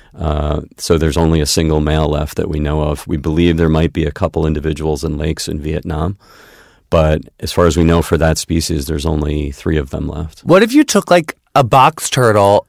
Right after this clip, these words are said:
Speaker 2: and mated it with one of those soft, would they even do it?
Speaker 1: No, there are hybridization, uh, observations in turtles, but they're rare, and they need to be pretty closely related species to be able to do that. So,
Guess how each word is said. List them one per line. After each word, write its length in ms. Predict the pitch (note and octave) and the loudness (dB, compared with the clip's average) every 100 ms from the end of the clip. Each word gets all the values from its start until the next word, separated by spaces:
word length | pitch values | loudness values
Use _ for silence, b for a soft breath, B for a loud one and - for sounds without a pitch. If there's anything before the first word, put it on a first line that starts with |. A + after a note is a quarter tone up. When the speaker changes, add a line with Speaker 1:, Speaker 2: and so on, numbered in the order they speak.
| - | 0
Speaker 2:
and 140 | C#3 | 2
mated 280 | C#3 C#3 A#2+ | 4 2 4
it 200 | C3+ - | 2 4
with 280 | C3+ C3 - | 2 2 -2
one 240 | C3 C#3 | 2 4
of 60 | C3+ | 6
those 180 | C3+ - | 4 4
soft, 360 | C3+ C3+ B2+ | 4 2 2
would 180 | C3 C#3 | 0 4
they 100 | C#3+ | 4
even 220 | C#3 C#3+ | 4 4
do 220 | A#2 G#2+ G#2 | 4 4 6
it? 320 | C#3+ E3 - _ _ _ _ _ _ _ | 6 4 0 _ _ _ _ _ _ _
Speaker 1:
No, 280 | G#2+ A2 G2 | 4 6 6
there 180 | F#2+ G#2+ | 8 6
are 120 | C3+ | 6
hybridization, 1040 | C3+ A#2+ G2+ F2 F#2 F2+ - F#2 E2+ E2+ D#2+ | 4 2 2 2 4 2 2 2 4 2 2
uh, 340 | F2 E2+ E2+ | 2 2 2
observations 640 | F2 D#2 E2 E2+ - E2+ D#2 | 0 0 2 0 0 -4 -4
in 100 | D#2+ | -4
turtles, 440 | - E2+ E2 D#2 | 0 2 2 0
but 300 | - E2+ D#2+ | 2 4 4
they're 160 | E2 D#2+ | 2 2
rare, 420 | E2 E2 D#2+ D#2 E2 | 4 4 4 2 0
and 440 | E2 D#2+ D#2+ D#2+ - | 2 4 2 0 0
they 200 | F2 E2+ | 2 4
need 180 | F2 E2 | 4 2
to 40 | |
be 200 | E2+ E2 - _ - | 2 0 -2 _ -4
pretty 220 | A#2 F#2+ | 0 0
closely 440 | - F2 - E2+ | 2 0 0 -2
related 420 | D2+ D#2 D#2 D2+ | -2 0 0 0
species 540 | - - D2+ C#2+ D2 - | -4 -6 -6 -6 -8 -8
to 100 | D#2 | -8
be 160 | D2+ | -6
able 160 | D2 C#2+ | -4 -6
to 180 | - D#2 | -6 -8
do 260 | C#2 D2 | -6 -8
that. 280 | C#2 C#2 C#2+ | -6 -8 -8
So, 380 | - F2 D2 D2 | -4 0 0 -2